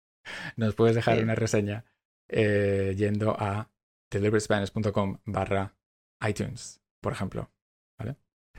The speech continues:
Speaker 1: Ahí tienes toda la información y te puedes suscribir y todas estas cosas. Bueno, ha sido un placer. Muchísimas gracias. Gracias, Lorena.
Speaker 2: Igualmente.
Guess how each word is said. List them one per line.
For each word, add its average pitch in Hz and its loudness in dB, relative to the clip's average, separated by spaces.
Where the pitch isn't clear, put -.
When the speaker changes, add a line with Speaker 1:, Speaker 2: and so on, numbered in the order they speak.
Speaker 1:
Ahí 104 -2
tienes 101 -4
toda 104 0
la 101 -2
información 127 2
y 135 2
te 110 -2
puedes 107 -2
suscribir 127 2
y 110 -4
todas 95 -4
estas 95 -10
cosas. - -14
Bueno, 104 2
ha - -2
sido 113 2
un 104 2
placer. 120 4
Muchísimas 104 -4
gracias. 113 0
Gracias, 107 2
Lorena. 107 0
Speaker 2:
Igualmente. 170 -2